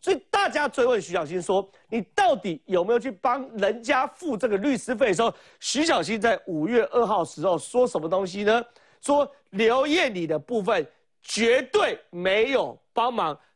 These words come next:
任何一笔律师费，因为夫妻财产共有，刘艳丽付钱的话，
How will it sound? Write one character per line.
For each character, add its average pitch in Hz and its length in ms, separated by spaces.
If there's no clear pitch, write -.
任 285 500
何 180 460
一 254 260
笔 151 400
律 208 300
师 180 320
费， 262 320
因 262 180
为 269 240
夫 202 480
妻 175 400
财 147 300
产 131 260
共 233 240
有， 160 220
刘 220 260
艳 359 120
丽 185 120
付 240 180
钱 165 160
的 156 80
话， 208 240